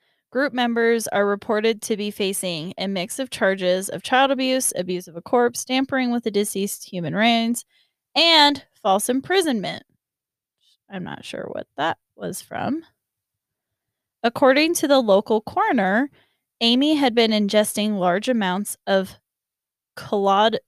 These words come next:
colloidal silver, which the group had been promoting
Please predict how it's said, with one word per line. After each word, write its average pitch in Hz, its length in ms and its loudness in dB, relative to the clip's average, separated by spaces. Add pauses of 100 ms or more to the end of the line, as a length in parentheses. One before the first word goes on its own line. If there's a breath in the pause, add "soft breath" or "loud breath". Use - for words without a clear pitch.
(260)
colloidal 269 800 2
silver, 214 840 -2 (540)
which 220 280 -4
the 220 80 0
group 226 320 -2
had 220 200 0
been 208 220 0
promoting 208 800 0